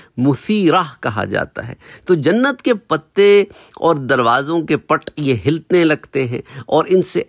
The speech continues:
ऐसी दिलकश आवाज़ पैदा होती है कि इस जैसी आवाज़ किसी ने ना सुनी होगी। अत-तरगीब व तरहीब, हदीस नंबर ट्वेंटी थ्री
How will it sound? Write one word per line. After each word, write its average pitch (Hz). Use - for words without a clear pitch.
ऐसी 208
दिलकश 131
आवाज़ 113
पैदा 110
होती 98
है 110
कि 110
इस 101
जैसी 113
आवाज़ 101
किसी -
ने 127
ना 120
सुनी 98
होगी। -
अत-तरगीब 147
व 147
तरहीब, 131
हदीस 120
नंबर 95
ट्वेंटी 98
थ्री -